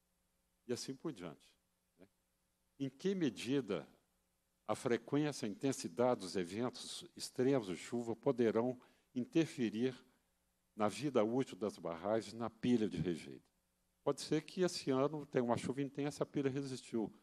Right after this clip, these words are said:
mas antes dela ser, vamos dizer, reformada, o ano que vem é outra chuva. E as encostas de terreno natural, das ombreiras, né? Será que elas são consideradas seguras?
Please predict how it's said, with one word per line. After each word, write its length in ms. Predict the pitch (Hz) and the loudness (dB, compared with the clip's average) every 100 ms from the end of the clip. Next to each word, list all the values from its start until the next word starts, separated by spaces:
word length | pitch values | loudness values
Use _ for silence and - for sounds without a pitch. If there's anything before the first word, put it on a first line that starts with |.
| _ | _
mas 240 | 117 107 120 | 2 2 2
antes 260 | 151 - | 0 -2
dela 280 | 107 104 101 | 0 2 2
ser, 240 | - 104 | -2 -6
vamos 200 | 87 95 | -4 -4
dizer, 300 | 82 80 90 | -8 -4 -2
reformada, 720 | 82 120 123 101 101 127 139 120 | 0 0 2 2 2 -4 -2 -4
o 60 | |
ano 100 | 123 | -4
que 100 | - | -6
vem 240 | 110 123 123 | -6 -6 -4
é 60 | |
outra 240 | 123 123 104 | -4 -6 -8
chuva. 380 | - 101 85 _ _ _ _ _ _ _ _ _ _ _ _ | -12 -18 -20 _ _ _ _ _ _ _ _ _ _ _ _
E 100 | 147 | 2
as 120 | 175 190 | 2 2
encostas 520 | 156 143 139 127 107 | 4 8 8 6 -4
de 140 | - | -4
terreno 340 | 120 95 107 107 | -4 -2 -2 -4
natural, 480 | 95 98 82 69 - _ _ _ _ _ _ _ 98 _ _ - | -6 -4 -2 -2 -6 _ _ _ _ _ _ _ -20 _ _ -4
das 200 | 101 104 | -4 -2
ombreiras, 600 | 104 98 113 95 69 78 | -2 0 2 0 -4 -10
né? 120 | 117 - _ _ _ _ _ _ _ _ _ | -12 -14 _ _ _ _ _ _ _ _ _
Será 260 | 98 120 | 0 2
que 100 | 123 | 4
elas 140 | 107 101 | 2 2
são 220 | - - | 2 2
consideradas 720 | - 101 - 90 92 104 90 | 2 -4 -2 -2 0 -2 -6
seguras? 640 | - 87 165 117 78 - | -12 -2 0 0 -2 -14